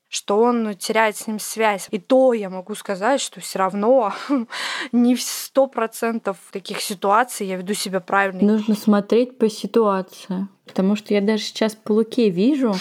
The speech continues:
Speaker 2: <laughs> сейчас ему три года и восемь месяцев, да, или девять уже. В общем, он сейчас эти истерики, он манипулирует. То есть я
Speaker 1: Ага.
Speaker 2: помню тот Лука, да, которому было три года, и он с ними не справлялся.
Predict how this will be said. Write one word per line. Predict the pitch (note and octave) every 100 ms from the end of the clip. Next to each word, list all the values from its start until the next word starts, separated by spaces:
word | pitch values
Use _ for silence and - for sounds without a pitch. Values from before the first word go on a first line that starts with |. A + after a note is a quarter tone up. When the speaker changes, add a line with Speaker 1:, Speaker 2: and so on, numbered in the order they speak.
| - A3+
Speaker 2:
<laughs> | - G#3+
сейчас | G3 - - F#3+ -
ему | F#3
три | F#3 G3 G3
года | G3 F#3+
и | F#3
восемь | F3 F#3 - G#3
месяцев, | D#4+ - - G3+ F#3+
да, | F3+ G3
или | F3
девять | D#3 G3 A#3+ G#3 -
уже. | E3+ E3 D#3+ -
В |
общем, | G3 A3 G#3+
он | A3+
сейчас | G#3+ - - C#4+ - -
эти | - G#3 G3+
истерики, | - G3 - C4 G4 D#4 - F#3+ G#3 - - - -
он | G#3 G#3
манипулирует. | G3+ G3 F#3+ G3 G#3 F3 E3
То | F3+
есть | G#3
я | G3
Speaker 1:
Ага. | A3+
Speaker 2:
помню | A3+ G#3 F#3
тот | C4+ F4+ -
Лука, | B3 A#3 F#3
да, | E3 G#3+
которому | A3+ G#3+ F#3+ F3+
было | F3+ F#3
три | F3 F#3
года, | E3 G3 F3+
и | - G#3
он | G3
с | F#3 -
ними | G3
не | F#3 G3
справлялся. | - E3+ E3+ F#3+ F#3 D3+ - -